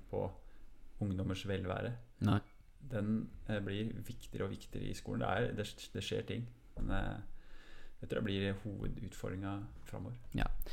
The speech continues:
Speaker 2: og hvis vi klarer å, og hvis vi klarer å undervise og formidle budskapet på en riktig måte til de, så vil det også kunne hjelpe de på andre arenaer. De vil bli flinkere i matte, de vil bli bedre kreative, ikke sant? Det handler om å holde topplokket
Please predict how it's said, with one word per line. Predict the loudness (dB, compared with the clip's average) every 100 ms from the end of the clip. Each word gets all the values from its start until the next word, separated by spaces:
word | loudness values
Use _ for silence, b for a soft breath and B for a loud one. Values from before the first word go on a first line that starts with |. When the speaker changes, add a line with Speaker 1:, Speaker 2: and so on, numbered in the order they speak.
| B 6
Speaker 2:
og |
hvis | 8 8
vi | 8
klarer | 12 12 12 10 8 6
å, | 4 6 8 10 10 8
og | 6
hvis | 4 2
vi |
klarer | 4 6 8 6
å |
undervise | 8 10 8 6 4 4 4
og |
formidle | 8 10 10 8 6
budskapet | 6 6 6 2 2 6
på | 10
en | 10
riktig | 8 4 6
måte | 8 8 6
til | 6 8
de, | 10 8 4 B B B B
så | 8 10
vil | 12
det | 10
også | 10 8
kunne | 6 8
hjelpe | 8 6 2
de | 2 2
på | 4 6
andre | 6 6 6
arenaer. | 6 4 0 -4 -8 2
De | 6
vil | 8 10
bli | 8
flinkere | 8 8 8 6
i | 8
matte, | 6 4 0 4
de | 4
vil | 4
bli | 6 6 6 6 4
bedre | 2 2 6 8 8 6 6 4
kreative, | 6 6 8 6 4 6 6
ikke | 4
sant? | 4 6
Det | 8
handler | 8 8 8
om | 6
å | 6
holde | 6 4 4
topplokket | 2 0 2 0 2 0